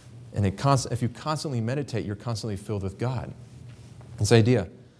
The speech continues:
that's what, that's what the word meditation here means. So one, if you delight in the Lord and you meditate it on day and night, you will be like this tree firmly planted. I don't know about you guys, but growing up over the summers,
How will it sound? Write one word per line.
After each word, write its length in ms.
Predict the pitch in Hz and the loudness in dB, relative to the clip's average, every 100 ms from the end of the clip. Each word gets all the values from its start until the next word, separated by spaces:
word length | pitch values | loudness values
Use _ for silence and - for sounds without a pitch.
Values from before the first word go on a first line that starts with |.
| _ _ - - | _ _ -20 -8
that's 220 | - 123 143 | -2 0 2
what, 480 | 117 117 - - | 2 0 -2 -4
that's 160 | 120 120 | -2 -2
what 100 | 131 | -2
the 60 | 120 | 0
word 180 | 117 | 2
meditation 540 | 110 110 104 127 123 101 | 2 0 -2 -4 -4 -6
here 180 | 92 85 | -6 -8
means. 220 | 85 95 | -10 -4
So 80 | 113 | -2
one, 220 | 117 95 - - - - - - - | 0 -2 -8 -18 -20 -20 -20 -18 -2
if 180 | 113 123 | 2 6
you 80 | 110 | 8
delight 360 | 107 113 175 | 8 8 6
in 80 | 190 | 0
the 60 | 147 | -4
Lord 380 | 110 104 98 | -4 -6 -8
and 80 | 104 | -10
you 60 | 101 | -8
meditate 480 | 104 143 139 113 98 | -6 -8 -8 -8 -8
it 40 | |
on 160 | 92 95 | -8 -6
day 200 | 101 98 | -6 -4
and 120 | 92 | -4
night, 300 | 104 90 - - - - - - - - - | -4 -6 -8 -14 -20 -20 -20 -20 -20 -10 4
you 160 | 120 | 8
will 80 | 123 | 10
be 100 | 127 | 8
like 220 | 127 120 | 4 0
this 180 | 110 - | -4 -10
tree 300 | - 170 139 | -4 -2 0
firmly 360 | - 135 127 113 | -2 -6 -6 -6
planted. 540 | - 107 101 - - - - - - - - | -6 -6 -6 -10 -14 -16 -20 -20 -20 -20 0
I 120 | - 165 | 8 8
don't 120 | 214 | 10
know 80 | 196 | 8
about 120 | 156 | 8
you 100 | 160 | 8
guys, 320 | 165 160 147 | 8 4 2
but 160 | 131 117 | -2 -2
growing 320 | 143 147 143 | 0 0 -2
up 180 | 156 - - | -4 -8 -10
over 140 | 123 131 | -6 -6
the 100 | 123 | -4
summers, 540 | 139 135 156 147 | -6 -4 -6 -8